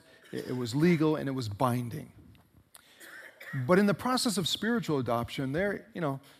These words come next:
there are no papers. There are no papers. Instead, there's a person. Every child of God receives the Spirit of God himself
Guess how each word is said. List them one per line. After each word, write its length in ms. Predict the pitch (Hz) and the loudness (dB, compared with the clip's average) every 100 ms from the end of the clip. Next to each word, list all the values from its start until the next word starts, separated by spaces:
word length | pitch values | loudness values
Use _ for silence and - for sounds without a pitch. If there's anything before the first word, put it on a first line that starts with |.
| _ | _
there 240 | 131 180 247 | 2 6 6
are 100 | 240 | 6
no 160 | 180 | 2
papers. 760 | 151 - 220 196 - - - - - _ _ - - - | 0 -2 -6 -4 -8 -12 -14 -14 -18 _ _ -20 -12 -2
There 100 | 220 | 0
are 40 | |
no 140 | 247 | 0
papers. 680 | 180 - 214 - 117 120 - - _ _ _ _ _ _ - | -2 -2 -2 -2 -6 -8 -10 -12 _ _ _ _ _ _ -4
Instead, 360 | 185 - - 185 | 0 2 2 2
there's 160 | 190 | 0
a 60 | 180 | -2
person. 480 | - 226 208 - - - - _ _ _ _ _ _ _ _ _ - | -6 -6 -6 -6 -10 -18 -20 _ _ _ _ _ _ _ _ _ 4
Every 260 | 175 226 | 4 4
child 260 | - 214 220 | 6 8 8
of 80 | 170 | 8
God 200 | 147 143 | 6 6
receives 380 | 151 - 185 | 2 -2 -2
the 100 | 156 | -2
Spirit 340 | 160 - 196 190 | -4 -2 0 0
of 80 | 160 | 2
God 220 | 180 170 | 2 4
himself 640 | 170 151 202 180 117 - | 2 0 0 0 -2 -10